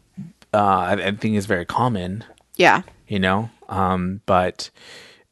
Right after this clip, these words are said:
Speaker 1: in a way, it does make sense if, if we break, if we break it down, um, if we break down, like, the, the, the behavior
Speaker 2: Mm-hmm.
Speaker 1: and, and, like, the aftermath of, like, what, what could happen at the end.
Speaker 2: Yeah.
Speaker 1: Do you have any thoughts about, as far as, like,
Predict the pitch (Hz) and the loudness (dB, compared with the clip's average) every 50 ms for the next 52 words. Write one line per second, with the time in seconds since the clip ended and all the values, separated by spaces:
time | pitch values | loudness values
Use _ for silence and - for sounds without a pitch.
0 | _ - 110 107 101 107 104 104 101 110 110 107 98 - 101 92 90 - - - | _ -4 -2 0 0 2 2 2 2 2 4 2 2 2 -2 -6 -6 -6 -8 -4
1 | - 113 98 95 98 95 - 98 90 95 - 98 95 - 113 98 - 101 98 - | -2 0 2 2 0 0 -4 -6 -8 -8 -8 -8 -8 -8 -10 -4 -2 -2 -2 -2
2 | 107 104 95 92 104 92 - 101 90 87 - 92 92 90 92 95 92 92 98 95 | -4 -6 -4 -4 -4 -6 -4 -4 -6 -6 -6 -6 -2 0 0 0 0 -2 -6 -14
3 | - - _ _ _ _ _ _ - _ _ _ _ _ _ - - _ _ - | -18 -20 _ _ _ _ _ _ -20 _ _ _ _ _ _ -20 -20 _ _ -10
4 | 98 95 92 92 90 90 95 92 101 107 101 - 98 92 - - 92 92 95 95 | -8 -6 -6 -6 -8 -8 -6 -4 -2 -2 0 0 -2 -2 0 -2 0 0 0 0
5 | 95 92 87 - - 95 92 92 117 131 - _ _ _ _ _ - 294 302 _ | -2 -4 -6 -4 -4 -4 -2 -2 -4 -8 -14 _ _ _ _ _ -20 -20 -20 _
6 | _ - 113 95 101 _ _ _ _ _ _ _ _ _ _ - - _ - - | _ -8 -8 -8 -8 _ _ _ _ _ _ _ _ _ _ -20 -20 _ -20 -20
7 | _ _ _ - - 113 123 98 - 107 107 117 120 95 85 82 85 107 113 - | _ _ _ -6 -4 -2 -2 0 2 2 2 2 2 0 -4 -2 -4 -6 -4 -2
8 | 214 214 220 214 208 208 - _ _ - - 107 113 - - 107 107 - - 101 | 0 2 2 2 0 -2 -4 _ _ -6 -4 -2 -2 0 0 0 0 0 2 2
9 | 98 107 - - 113 101 95 90 85 85 - - 95 92 - - 403 415 - - | 2 2 2 2 0 2 2 0 -2 -4 -4 -4 -4 -2 -2 0 0 2 0 0
10 | - 349 339 339 311 - _ _ - _ _ 269 269 269 254 254 226 214 - - | 0 -2 -4 -6 -10 -12 _ _ -20 _ _ -20 -18 -16 -14 -6 -6 -6 -4 -4
11 | - - - 110 208 - 107 101 95 - - 95 95 95 95 92 90 95 - 262 | -4 0 2 0 0 0 -2 -4 -4 -4 -4 -4 -2 -2 -2 -2 -4 -6 -8 -8
12 | 302 - - 147 135 135 - - 302 294 294 320 381 359 - - 143 127 127 123 | -4 0 2 4 4 4 2 0 -4 -6 -8 -8 -8 -10 -12 -10 -2 2 2 2
13 | 127 135 127 123 110 - 104 107 107 - 139 - 135 120 - 120 120 113 - - | 4 2 2 0 0 0 -2 -2 -2 -2 -2 -2 -2 -4 -2 -4 -6 -6 -4 -4
14 | 123 120 120 120 127 117 113 - - - - | -2 0 0 0 -2 -4 -4 -4 -8 -20 -20